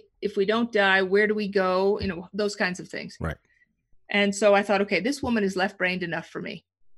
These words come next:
Speaker 1: And her name is Suzanne Giesemann, and she's become a dear friend and a, and a mentor to me. But when I had a reading with her, uh, she didn't know me from anybody. I didn't know her. And she, uh,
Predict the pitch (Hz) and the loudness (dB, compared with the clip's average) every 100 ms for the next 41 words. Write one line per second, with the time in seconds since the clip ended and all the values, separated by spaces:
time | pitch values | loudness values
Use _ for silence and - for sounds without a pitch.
0 | - - - - - - _ 190 185 180 | -20 -20 -20 -20 -20 -20 _ 2 4 2
1 | 175 - - 226 240 226 208 - 208 208 | -2 -10 -2 2 4 4 2 -2 0 0
2 | 180 180 185 - 160 147 - _ - 190 | 0 -4 -6 -8 -12 -14 -16 _ -8 -6
3 | 190 196 190 196 - 269 240 190 190 190 | -4 -8 -6 -8 -4 -2 -2 2 0 2
4 | 185 180 190 170 151 - 185 170 180 202 | -2 0 -2 -2 -4 -4 -4 -2 0 0
5 | 208 180 143 - - 92 90 98 _ _ | -2 -6 -8 -8 -10 -8 -10 -12 _ _
6 | _ _ - 202 - - _ _ _ 202 | _ _ -2 0 0 -2 _ _ _ 0
7 | 214 214 202 - 190 180 170 190 - _ | 2 2 0 0 2 4 2 -2 -12 _
8 | _ _ _ _ - - 226 202 202 359 | _ _ _ _ -12 -4 0 0 2 2
9 | 294 180 165 165 - 139 - - - 294 | 2 0 -6 -8 -6 -4 -4 -6 -8 -6
10 | 294 233 233 240 233 208 196 190 180 175 | -2 0 0 0 -2 -2 -2 -2 -2 -2
11 | 175 180 175 170 165 180 - 202 - _ | -2 -4 -6 -8 -8 -8 -8 -8 -10 _
12 | _ _ _ _ _ _ 196 196 - 214 | _ _ _ _ _ _ -2 -2 -2 -2
13 | 185 202 196 _ _ - 180 156 | -2 -4 -10 _ _ -10 -8 -6